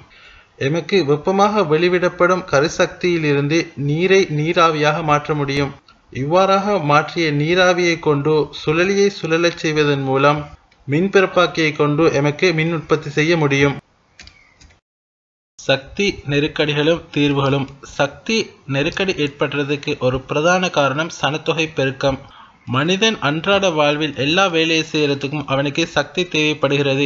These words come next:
சனத்தொகை அதிகரிக்க அதிகரிக்க இந்த சக்தி பயன்படுத்தப்படும் அளவும் அதிகரிக்கிறது. இதனால் சக்தியில் பற்றாக்குறை ஏற்படுகிறது. சக்தி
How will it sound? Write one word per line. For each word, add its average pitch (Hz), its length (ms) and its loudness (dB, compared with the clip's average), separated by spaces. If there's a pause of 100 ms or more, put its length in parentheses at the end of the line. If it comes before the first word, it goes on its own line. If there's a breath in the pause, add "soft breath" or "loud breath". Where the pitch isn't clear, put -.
(140)
சனத்தொகை 175 580 -2
அதிகரிக்க 170 580 0
அதிகரிக்க 143 640 -2
இந்த 143 280 -4
சக்தி 147 500 -6
பயன்படுத்தப்படும் 147 840 -2
அளவும் 143 380 0
அதிகரிக்கிறது. 139 640 0 (480 loud breath)
இதனால் 170 460 2 (100)
சக்தியில் 180 720 -2
பற்றாக்குறை 170 680 0
ஏற்படுகிறது. 147 580 0 (480)
சக்தி 156 440 -2